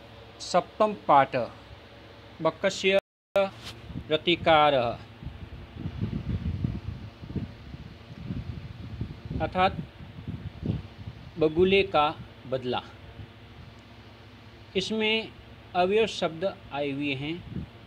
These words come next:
अवयव शब्द वे शब्द जो काल की दृष्टि से,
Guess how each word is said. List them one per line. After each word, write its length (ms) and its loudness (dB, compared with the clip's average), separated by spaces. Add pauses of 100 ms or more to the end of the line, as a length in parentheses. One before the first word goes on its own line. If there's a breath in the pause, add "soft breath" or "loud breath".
(400)
अवयव 260 2
शब्द 500 -4 (520)
वे 280 4
शब्द 560 -2 (640)
जो 320 -2 (720)
काल 280 4
की 180 -4
दृष्टि 380 -6
से, 260 -6